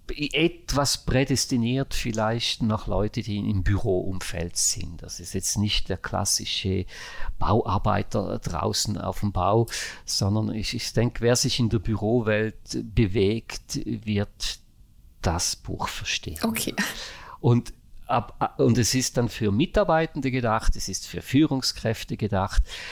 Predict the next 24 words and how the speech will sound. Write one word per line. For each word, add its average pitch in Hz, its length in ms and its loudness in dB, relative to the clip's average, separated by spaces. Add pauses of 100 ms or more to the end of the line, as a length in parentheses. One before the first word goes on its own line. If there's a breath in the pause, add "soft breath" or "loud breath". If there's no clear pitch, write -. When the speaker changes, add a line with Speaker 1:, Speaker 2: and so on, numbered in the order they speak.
(260 loud breath)
Speaker 1:
und - 160 0
für 113 140 0
die 139 160 4
Führungskräfte 113 960 0
ganz - 480 -2
oben 123 580 2
wär's 107 720 2
gedacht, 120 540 -2
aber 110 160 -4
ich - 160 0
glaub 101 220 -2
nicht, 107 280 0
dass - 160 -6
die 107 140 -2
da 90 140 0
merken, 92 500 -2
worum 90 320 -4
es - 300 -4
geht. - 260 -4
Speaker 2:
Mhm. 190 120 0
Speaker 1:
Ja. - 200 -10 (260)
Speaker 2:
Warum 196 220 4
nicht? 185 240 0 (2500 loud breath)
Speaker 1:
Man, - 140 4